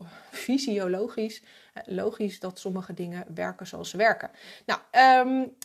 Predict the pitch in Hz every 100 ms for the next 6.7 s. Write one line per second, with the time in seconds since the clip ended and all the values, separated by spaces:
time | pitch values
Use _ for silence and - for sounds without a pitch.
0 | - 262 - 277 277 294 262 277 320 285
1 | 269 208 - 220 339 359 349 262 214 202
2 | 175 185 190 185 180 202 294 302 349 302
3 | 277 254 247 - 349 359 330 - 277 269
4 | 269 220 202 180 175 - 175 180 185 190
5 | 185 180 170 160 196 208 147 180 - -
6 | 220 - - - - - -